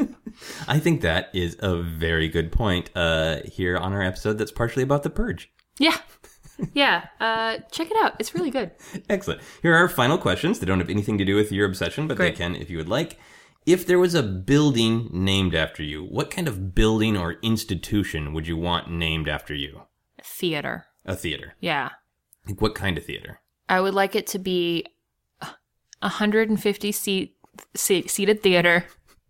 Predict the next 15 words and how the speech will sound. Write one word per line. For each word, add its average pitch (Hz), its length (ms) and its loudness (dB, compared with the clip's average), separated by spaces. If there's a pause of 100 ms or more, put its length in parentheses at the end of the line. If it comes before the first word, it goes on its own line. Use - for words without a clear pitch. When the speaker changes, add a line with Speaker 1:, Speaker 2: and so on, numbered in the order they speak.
(160)
Speaker 2:
with 170 160 -2
a 165 40 0
good 185 300 0
sound 196 340 4
system 175 600 0 (120)
and 165 320 -2
lighting. 151 340 -2
I 180 60 0
don't 180 120 -2
really 151 180 -6
care 143 320 -2
other 156 200 -8
than 156 160 -10
that. 147 180 -2
Speaker 1:
Yeah. 80 180 -2